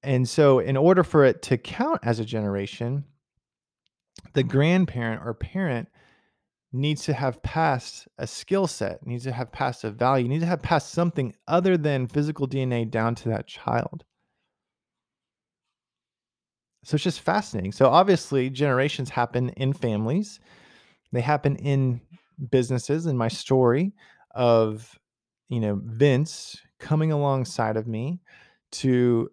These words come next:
pass down his experience, pass down his knowledge, that was creating, you know, a generation, if you will, generational continuity from one manager down to a senior manager, down to a new manager, so that the business can succeed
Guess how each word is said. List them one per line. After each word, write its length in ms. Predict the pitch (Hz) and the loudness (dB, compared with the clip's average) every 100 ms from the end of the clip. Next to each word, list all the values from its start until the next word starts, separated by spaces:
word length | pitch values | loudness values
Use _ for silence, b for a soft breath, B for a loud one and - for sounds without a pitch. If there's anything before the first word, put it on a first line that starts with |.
| _ | _
pass 280 | - 147 139 | -2 -2 0
down 180 | 139 127 | -2 0
his 180 | 143 | 0
experience, 500 | 147 - - 151 120 | -2 -4 0 2 2
pass 240 | 101 143 - | 2 0 2
down 140 | 139 | 0
his 240 | - 139 131 | 2 0 2
knowledge, 680 | 123 127 139 110 101 127 B B B B _ | 2 4 4 4 2 0 B B B B _
that 140 | 131 165 | 2 4
was 220 | 175 - _ | 4 -2 _
creating, 800 | - 151 139 147 151 123 127 170 - _ _ _ _ _ _ | -4 0 2 2 2 0 -2 -4 -10 _ _ _ _ _ _
you 200 | 127 117 | 0 2
know, 100 | 104 - _ | 0 -6 _
a 60 | 123 | -12
generation, 680 | 110 131 147 131 143 - 120 | -2 2 4 4 2 0 -4
if 160 | - | -4
you 40 | 117 | 0
will, 120 | 117 | 0
generational 540 | - 151 151 147 147 | 2 2 4 2 -2
continuity 760 | - 156 123 120 131 147 117 117 | -2 -4 -4 -2 -2 0 0 -2
from 260 | - 127 | -4 -2
one 180 | 131 131 | 0 0
manager 400 | 127 127 127 127 | 0 0 0 -2
down 300 | 127 120 120 | 0 0 0
to 300 | 117 123 120 - | 0 -2 -2 -6
a 80 | - | -4
senior 260 | 170 165 | 0 2
manager, 340 | 127 120 120 123 | 2 0 0 0
down 240 | 123 120 | 2 2
to 120 | 120 | 2
a 40 | 110 | 2
new 280 | 117 160 | 4 2
manager, 600 | 151 107 104 104 107 110 113 b b b _ | 2 0 -2 -2 -2 -4 -6 b b b _
so 160 | - | 0
that 80 | 143 | 2
the 60 | 139 | 4
business 360 | 120 156 156 | 4 6 4
can 180 | - 139 | 2 0
succeed 800 | 120 113 - - 165 131 120 123 | 0 -4 -8 -10 -6 -6 -6 -10